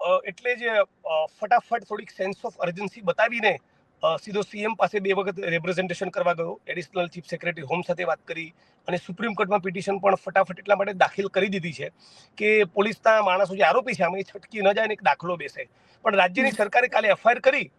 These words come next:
Speaker 1: તો અત્યાર સુધીમાં એ બધા એની ધરપકડ પણ કરી દેવાની જરૂર હતી.
Speaker 2: હમ.
Speaker 1: રાઈટ? એટલે હું ઈચ્છું, હું જોવા માંગુ છું કે સુપ્રીમ કોર્ટનો દંડો પડે પછી ધરપકડ કરે છે હર્ષ સંઘવીની પોલીસ,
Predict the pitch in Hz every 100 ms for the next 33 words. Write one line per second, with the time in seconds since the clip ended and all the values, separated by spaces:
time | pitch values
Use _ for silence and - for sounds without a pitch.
0 | _ _ _ _ - - - - 254 233
1 | 247 247 247 240 247 226 165 190 277 302
2 | - 339 269 247 202 180 156 143 - -
3 | _ _ _ _ _ _ _ 247 233 214
4 | 202 214 240 - 185 196 220 - - 226
5 | 262 190 233 254 214 247 240 226 185 175
6 | 226 226 226 233 190 185 196 233 214 214
7 | 160 233 180 170 - 226 226 214 208 -
8 | _ _ _ _ _ _ _ _ - 196
9 | - 202 202 214 185 185 247